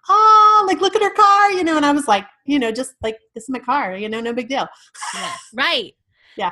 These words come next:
Speaker 2: And that's not, like, that's just a choice and a decision and, like, choosing to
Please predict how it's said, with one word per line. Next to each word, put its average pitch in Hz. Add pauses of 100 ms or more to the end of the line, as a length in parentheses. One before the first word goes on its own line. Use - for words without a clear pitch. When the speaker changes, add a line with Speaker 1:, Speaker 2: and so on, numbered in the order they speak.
Speaker 2:
And 320
that's 330
not, 285 (120)
like, 233 (100)
that's 254
just 226
a 226
choice 202
and 196
a 185
decision 190
and, 180 (420)
like, -
choosing 233
to -